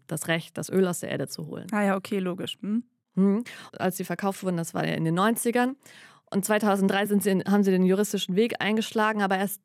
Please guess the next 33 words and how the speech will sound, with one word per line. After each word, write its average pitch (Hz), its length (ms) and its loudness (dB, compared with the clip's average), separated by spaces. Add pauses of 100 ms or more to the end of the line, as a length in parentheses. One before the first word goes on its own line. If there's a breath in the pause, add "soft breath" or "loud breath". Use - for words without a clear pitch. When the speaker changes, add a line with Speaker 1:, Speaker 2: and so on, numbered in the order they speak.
(140)
Speaker 1:
zehn 269 380 2
Jahre 202 260 2
später 202 840 2
gab 190 200 0
es 196 120 -4
dann 170 200 0
ein 165 120 -2
erstes 185 360 0
Urteil, 185 580 0
und 175 100 -2
zwar 180 180 -2
vom 175 220 -2
Interamerikanischen 185 960 -2
Gerichtshof 175 540 -6
für - 160 -10
Menschenrechte. 170 840 -4 (440 loud breath)
Und 190 220 0
der 262 160 4
hat 277 160 0
damals 220 260 0
entschieden, 220 540 2 (300 loud breath)
dass 190 120 -2
die 196 140 0
Firma 180 280 0
nicht 226 280 0
weiter 165 320 -2
auf 175 100 -6
dem 170 220 -4
Gelände 156 360 -4
von 165 220 -8
Sarajevo 170 540 -10
arbeiten 175 500 -4
darf 202 320 -4